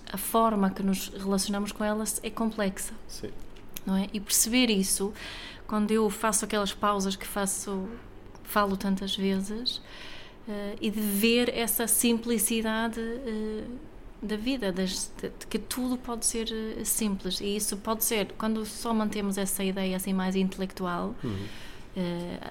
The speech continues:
Speaker 1: pode ser difícil de entender.
Speaker 2: Uhum.
Speaker 1: Mas depois de ter tido o insight da simplicidade, vemos
Speaker 2: Sim.
Speaker 1: realmente a simplicidade.
Speaker 2: Eu hoje, hoje, hoje escrevi um pequenino textinho na minha newsletter, que às vezes eu
Speaker 1: Uhum.
Speaker 2: envio para pessoas que,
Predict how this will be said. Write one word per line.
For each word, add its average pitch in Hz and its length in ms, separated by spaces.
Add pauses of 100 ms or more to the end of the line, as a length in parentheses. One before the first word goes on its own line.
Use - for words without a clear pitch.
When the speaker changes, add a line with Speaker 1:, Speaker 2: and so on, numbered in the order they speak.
(300)
Speaker 1:
pode 208 180
ser 240 160
difícil 240 440
de 240 60
entender. 240 540 (300)
Speaker 2:
Uhum. 120 180 (380)
Speaker 1:
Mas 196 400 (220)
depois 214 440
de 233 80
ter 226 240
tido 202 420
o 208 160
insight 202 720
da 190 120
simplicidade, 208 1120 (100)
vemos 214 380
Speaker 2:
Sim. 214 60
Speaker 1:
realmente 214 380
a 208 40
simplicidade. 214 540 (260)
Speaker 2:
Eu 127 100
hoje, 127 260
hoje, 127 360 (480)
hoje 120 200
escrevi 120 320
um 110 100
pequenino 107 340
textinho 120 460
na 90 340
minha 101 200
newsletter, 107 580
que - 80
às 101 100
vezes 101 200
eu 98 80
Speaker 1:
Uhum. 98 100
Speaker 2:
envio 98 260
para 92 280
pessoas - 420
que, 92 400